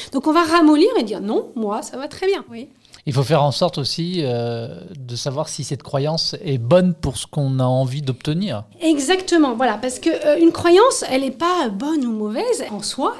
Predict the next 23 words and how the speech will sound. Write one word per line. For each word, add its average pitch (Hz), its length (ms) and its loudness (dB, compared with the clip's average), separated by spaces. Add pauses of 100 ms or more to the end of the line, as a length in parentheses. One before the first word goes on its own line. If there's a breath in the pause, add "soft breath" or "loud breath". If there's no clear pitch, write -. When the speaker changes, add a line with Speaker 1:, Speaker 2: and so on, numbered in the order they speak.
Speaker 1:
elle 226 160 -2
est 226 80 0
bonne 285 320 0
ou - 60 -4
mauvaise 233 480 -4
par 226 140 -12
rapport 202 520 -8
à 226 80 -10
ce - 80 -10
qu'on - 140 -16
veut 170 140 -16
faire. 196 300 -2 (280)
Exactement, 214 600 -4
hein. - 100 -6 (200 loud breath)
Est-ce 254 160 0
qu'elle 277 180 0
me 254 140 4
limite 285 600 6
ou 247 140 -2
est-ce 240 140 -4
qu'elle 208 220 -8
m'aide ? 208 420 -2 (140)
Voilà. - 180 -8